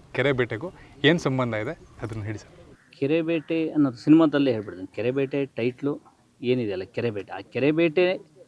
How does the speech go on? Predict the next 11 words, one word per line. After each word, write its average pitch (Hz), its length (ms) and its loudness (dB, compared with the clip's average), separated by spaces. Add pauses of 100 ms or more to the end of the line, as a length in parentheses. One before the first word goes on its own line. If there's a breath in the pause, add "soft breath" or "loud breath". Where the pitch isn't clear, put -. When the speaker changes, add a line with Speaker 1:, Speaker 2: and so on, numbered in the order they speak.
(520)
Speaker 2:
ಅನ್ನೋದನ್ನ 180 340 4
ಬಿಟ್ಟು 156 300 4
ಎಲ್ಲೂ 180 160 8
ಹೋಗಲ್ಲ. 135 240 8
ಹಾಗಂತ 180 260 2
ಇಡೀ 175 180 4
ಸಿನಿಮಾ 220 300 0
ಕೆರೆ 175 260 6
ಬೇಟೆನೇ 202 360 4
ತುಂಬಿರುತ್ತೆ. 180 540 2
ಈಗ 156 80 2